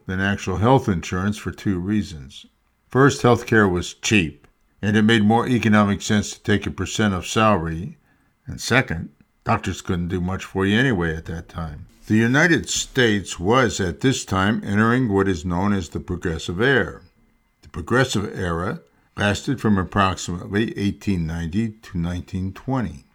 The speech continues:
Teddy Roosevelt was president at the turn of the century. As you all know from, uh, your history books, Roosevelt is most famous for attacking corporate power and the concentration of wealth. This was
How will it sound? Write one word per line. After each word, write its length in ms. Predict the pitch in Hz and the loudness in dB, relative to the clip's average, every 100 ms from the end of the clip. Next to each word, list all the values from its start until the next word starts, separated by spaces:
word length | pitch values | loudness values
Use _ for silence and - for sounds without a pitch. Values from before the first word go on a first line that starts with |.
| _ _ _ _ | _ _ _ _
Teddy 240 | - 151 123 | 4 6 6
Roosevelt 640 | 110 139 - 92 95 107 | 8 6 6 2 2 2
was 160 | 107 92 | -2 -6
president 720 | - - 143 92 82 73 69 _ | -6 0 0 0 -4 -8 -12 _
at 160 | 101 95 | -10 -8
the 80 | 82 | -8
turn 260 | - 98 | -2 0
of 80 | 92 | 0
the 60 | 69 | -4
century. 560 | - 87 67 - 71 71 _ _ _ _ _ _ | -6 -6 -8 -12 -16 -18 _ _ _ _ _ _
As 220 | 107 107 | 2 4
you 160 | 104 104 | 6 8
all 160 | 113 107 | 8 6
know 340 | 98 104 104 | 4 4 2
from, 580 | 92 95 90 90 87 87 | 0 -4 -4 -2 -4 -4
uh, 180 | 85 82 85 | -6 -8 -10
your 140 | - | -4
history 360 | 98 131 - 120 | 4 4 4 0
books, 480 | 117 143 - - - _ - | 2 0 -2 -16 -16 _ 2
Roosevelt 720 | 113 127 98 90 104 107 - - - - | 6 6 6 2 4 2 -2 -20 -20 -20
is 240 | - 98 90 | -8 -6 -2
most 340 | 98 104 101 | 0 0 0
famous 500 | - 101 98 107 127 | -2 0 2 0 -2
for 200 | - 98 | -2 -2
attacking 500 | 90 - 104 - 98 | -2 -2 -4 -4 -8
corporate 500 | - 107 101 90 - | -2 0 0 -4 -4
power 480 | 101 98 92 104 160 - _ _ - | 0 2 2 0 -6 -12 _ _ -6
and 160 | 98 98 | -2 -2
the 60 | |
concentration 760 | 104 110 101 92 82 95 87 95 | 0 0 0 -2 -2 -2 -2 -6
of 120 | 85 | -4
wealth. 480 | 101 117 73 - _ _ _ _ | 0 2 0 -8 _ _ _ _
This 240 | - 143 143 | 0 0 2
was 520 | 117 107 107 107 - | 4 4 4 0 -12